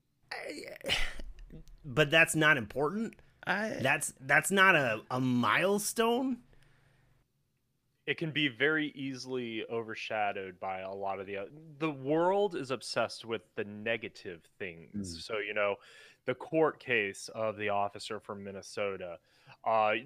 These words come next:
Speaker 3: the bad things happening with the covid vaccine, those are the things that people wanna hear. They don't wanna hear good news like,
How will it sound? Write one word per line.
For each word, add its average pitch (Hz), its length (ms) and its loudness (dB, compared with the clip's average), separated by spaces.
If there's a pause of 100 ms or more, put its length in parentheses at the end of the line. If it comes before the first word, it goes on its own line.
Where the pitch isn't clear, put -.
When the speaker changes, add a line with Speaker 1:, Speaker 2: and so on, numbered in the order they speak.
(240)
Speaker 3:
the 175 140 6
bad 165 460 4
things 135 240 0
happening 107 460 0
with 98 140 -6
the 110 80 -8
covid 127 520 0
vaccine, 92 600 -4
those 202 260 4
are 175 60 0
the 127 140 -4
things 117 380 -4
that 107 160 -2
people 117 440 -4
wanna 95 200 -4
hear. 135 300 -4
They 127 120 2
don't 175 120 -2
wanna 135 140 -2
hear 127 160 -4
good 113 300 -2
news 104 280 -4
like, 95 200 -2